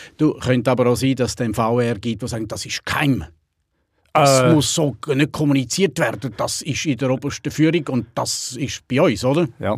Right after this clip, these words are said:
Speaker 2: das ist durchaus denkbar, ja, dass das so ist, so ganz nach dem, äh, militärischen Führungsprinzip, ja, ist das durchaus so. Ähm, aber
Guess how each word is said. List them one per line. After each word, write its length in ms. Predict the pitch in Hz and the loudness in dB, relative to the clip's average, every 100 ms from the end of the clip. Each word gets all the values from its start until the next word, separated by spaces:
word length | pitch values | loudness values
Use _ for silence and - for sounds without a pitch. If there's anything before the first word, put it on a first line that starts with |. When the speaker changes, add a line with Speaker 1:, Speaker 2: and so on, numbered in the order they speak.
| - | 0
Speaker 2:
das 220 | 123 120 | 2 2
ist 160 | 135 - | 0 2
durchaus 340 | 135 120 110 | 2 2 -2
denkbar, 480 | 117 139 - 185 165 | -2 -4 0 2 2
ja, 160 | 120 147 | 2 -2
dass 200 | 123 - | -6 -8
das 140 | 107 | -6
so 260 | 113 107 107 | -4 -2 -2
ist, 260 | 147 - | -4 -4
so 180 | 117 110 107 - - _ | -4 -4 -6 -18 -20 _
ganz 260 | - 113 - | -10 -8 -4
nach 180 | 104 | -4
dem, 180 | 117 107 | -4 -4
äh, 160 | 101 101 | -4 -4
militärischen 560 | 104 101 110 117 127 | -6 -4 -4 -2 -4
Führungsprinzip, 760 | 131 123 135 139 139 - 208 - | -2 -2 -2 -4 -2 0 -2 2
ja, 180 | 139 160 | 4 4
ist 160 | 156 127 | 2 -4
das 100 | - | 2
durchaus 400 | 147 147 160 147 135 | 4 4 0 0 0
so. 240 | 131 139 - - - | 2 0 -4 -20 -6
Ähm, 240 | - 117 123 | 0 2 2
aber 340 | 143 156 165 | 4 4 2